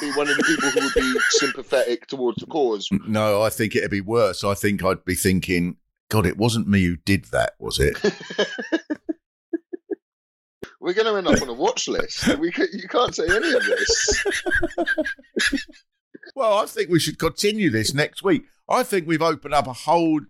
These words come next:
Speaker 2: new, uh, port-, um, what do you call it?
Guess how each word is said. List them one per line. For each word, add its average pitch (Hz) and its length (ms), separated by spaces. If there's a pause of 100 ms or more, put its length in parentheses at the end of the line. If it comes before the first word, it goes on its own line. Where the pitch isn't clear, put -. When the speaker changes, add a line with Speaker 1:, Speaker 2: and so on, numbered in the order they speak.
(140)
Speaker 2:
new, 135 600 (560)
uh, 113 320 (280)
port-, 175 380 (420)
um, 110 440 (180)
what - 120
do 117 40
you 120 40
call 92 220
it? 78 140